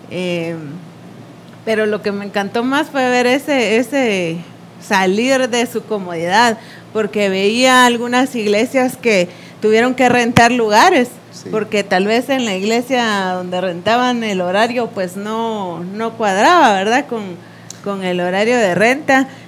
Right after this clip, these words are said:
Speaker 1: Vi, por ejemplo, como en Texas, me parece, que fue como en
Speaker 2: Arlington.
Speaker 1: un, en un gimnasio,
Speaker 2: Gimnasio, sí.
Speaker 1: que, pues, no era el templo, ¿verdad?
Speaker 2: Y
Speaker 1: Donde
Speaker 2: ellos se
Speaker 1: normalmente
Speaker 2: propusieron a no hacerlo en la tarde,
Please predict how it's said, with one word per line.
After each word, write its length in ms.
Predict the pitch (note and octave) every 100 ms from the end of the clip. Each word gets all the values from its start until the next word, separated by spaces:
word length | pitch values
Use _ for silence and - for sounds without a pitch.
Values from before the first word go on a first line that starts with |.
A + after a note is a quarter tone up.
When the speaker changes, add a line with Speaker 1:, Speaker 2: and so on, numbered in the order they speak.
| - G3+
Speaker 1:
Vi, 140 | A#3
por 220 | A#3 A#3
ejemplo, 840 | G3+ B3 A#3 A3+ A#3+ A3 G3 F3 D#3
como 180 | G3 F#3
en 120 | F3+
Texas, 460 | D#3+ G3 B3+ C#4 B3+
me 160 | A3+ G3
parece, 500 | F3+ G3+ E4 E4 D#4
que 160 | A3
fue 180 | F#3 G#3
como 300 | - A#3 G#3+
en 100 | G3
Speaker 2:
Arlington. 60 | A3
Speaker 1:
un, 460 | A3+ A3+ G3 F#3 D3
en 240 | F3+ F#3
un 240 | G#3+ A3
gimnasio, 760 | G#3 G#3+ G3+ G#3 E4 C4+ C4+ B3
Speaker 2:
Gimnasio, 40 | G#3 E3
sí. 200 | - - - -
Speaker 1:
que, 180 | G3 F#3
pues, 200 | F3 G3
no 140 | G#3 A3
era 200 | A3 G3+
el 120 | F#3+
templo, 420 | C4 E4+ C#4 G#3+
¿verdad? 240 | G3 A3 C4+
Speaker 2:
Y 20 |
Speaker 1:
Donde 200 | B3 A#3
Speaker 2:
ellos 160 | D#3 D#3+
se 80 |
Speaker 1:
normalmente 280 | - - B2+
Speaker 2:
propusieron 440 | B2 B2+ C#3+ E3 D#3
a 80 | C3+
no 160 | B2+
hacerlo 480 | C#3 C#3+ D#3 C#3+ D#3
en 360 | C#3+ A2+ A2 G#2
la 120 | G#2
tarde, 460 | - D#3 E3+ C#3